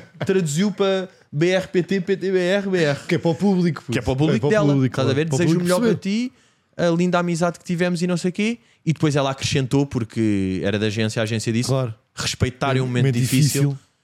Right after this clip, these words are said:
Speaker 2: Apesar de, tipo, tá tudo ótimo, mas respe-, tá tudo fedido. Malta, tá tudo ótimo, mas respeitem porque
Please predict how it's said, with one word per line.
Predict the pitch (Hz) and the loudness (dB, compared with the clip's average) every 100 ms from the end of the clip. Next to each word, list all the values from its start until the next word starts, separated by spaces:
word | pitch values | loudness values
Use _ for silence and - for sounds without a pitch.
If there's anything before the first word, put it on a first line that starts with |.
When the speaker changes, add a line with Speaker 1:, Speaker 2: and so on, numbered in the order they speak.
| _ _ | _ _
Speaker 2:
Apesar | 110 - 127 | -8 -2 -4
de, | 110 | -4
tipo, | 123 - | -8 -6
tá | 135 | -6
tudo | - 151 | -2 0
ótimo, | 151 165 180 | 0 -2 -4
mas | 170 - | -4 -6
respe-, | - - - | -10 -12 -6
tá | 127 | -6
tudo | - 123 | -6 -10
fedido. | 113 98 - _ _ _ - | -4 -4 -6 _ _ _ -4
Malta, | 190 190 | -2 -2
tá | 170 190 | -4 -4
tudo | 208 185 | -4 -2
ótimo, | 202 202 208 | -2 -4 -8
mas | 202 | -8
respeitem | - 170 165 | -4 -4 -2
porque | 170 | -2